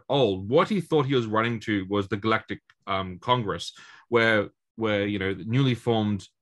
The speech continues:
president, you know, uh, at the time, the newly formed, uh, president, um, Ron DeSantis moved to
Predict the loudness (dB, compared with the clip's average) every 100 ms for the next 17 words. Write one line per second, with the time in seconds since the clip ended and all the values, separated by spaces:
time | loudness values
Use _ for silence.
0 | _ -2 0 2 0 -2 -4 -6 -6 -8
1 | _ -6 -4 -4 -4 -6 -6 -4 0 2
2 | 0 -2 -4 -4 -4 -6 -6 -8 -8 -6
3 | -4 -2 -2 -2 -6 -8 -6 -6 -2 -2
4 | -2 -4 -4 -4 -4 -4 -6 -10